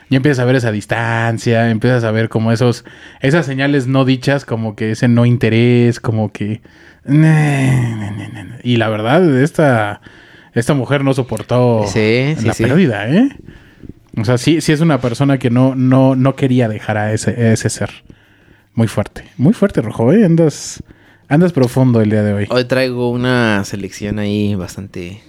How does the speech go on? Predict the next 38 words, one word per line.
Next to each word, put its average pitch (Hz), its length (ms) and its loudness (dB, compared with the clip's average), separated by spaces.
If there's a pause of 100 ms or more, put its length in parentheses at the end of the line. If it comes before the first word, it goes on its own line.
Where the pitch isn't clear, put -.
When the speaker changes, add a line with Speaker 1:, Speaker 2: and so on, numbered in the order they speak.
(200)
Speaker 1:
Sí, 135 180 2
acaba 135 180 0
Speaker 2:
dolida, 120 260 -2
Speaker 1:
reservada. 113 320 0
Speaker 2:
bastante 120 500 -6
dolida. 90 400 -10 (240)
Speaker 1:
Híjole, 123 360 0
mira, 127 240 2
yo 147 200 2
esta 147 280 -4
canción 120 400 -2
que 123 100 -2
viene 113 640 0
es, - 240 -6
tengo 123 260 0
que 117 100 -6
hacer 113 200 -2
honor 113 220 -2
a 107 80 -2
quien 110 160 -6
honor 113 200 0
merece. 113 420 0 (300)
Van 143 140 2
a 170 60 4
escuchar 139 320 -2
a 135 40 2
este, 131 200 -2
a 127 120 -2
este 127 200 2
mismo, 117 720 2
eh, 107 320 -2
cantante 117 580 0 (460)
al, - 240 -12 (220)
eh, 117 200 -4
nuevamente 123 520 2
en 113 120 2
este 113 220 0
derby, 127 360 2